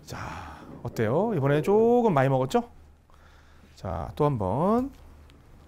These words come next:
약간 위로 먹여보겠습니다. 천천히 있다가 오른발 진입할 때 쭉 먹이면서 쭉 위로.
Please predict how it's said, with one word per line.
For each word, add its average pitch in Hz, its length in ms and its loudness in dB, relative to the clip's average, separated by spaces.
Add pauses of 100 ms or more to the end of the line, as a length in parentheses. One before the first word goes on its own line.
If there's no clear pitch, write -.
(1040)
약간 160 360 2
위로 147 160 6
먹여보겠습니다. 117 880 0 (1500)
천천히 208 600 4
있다가 175 480 4
오른발 170 500 4
진입할 220 680 0
때 247 360 4 (640)
쭉 - 280 0
먹이면서 196 920 2 (2500)
쭉 175 960 6
위로. 139 600 6